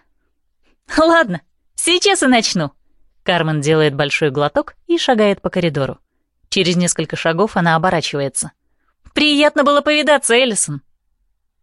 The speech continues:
«И мне, Кармен». Я запираю дверь и выключаю свет.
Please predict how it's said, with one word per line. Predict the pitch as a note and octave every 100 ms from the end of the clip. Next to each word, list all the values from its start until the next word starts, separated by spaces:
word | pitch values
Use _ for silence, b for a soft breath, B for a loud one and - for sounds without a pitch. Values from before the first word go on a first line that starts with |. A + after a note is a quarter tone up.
| _
«И | A3
мне, | G#3+ A3+ C4
Кармен». | B3 G#3 E3+ C3 - _ _ _ _ _ _ _ _ _ _
Я | D#3 D#3+
запираю | D3+ D3+ D3 C#3+
дверь | E3+ G#3 _ _ _ _
и | G3
выключаю | F3+ G3 F#3+ - G3+
свет. | E3 B2 B2+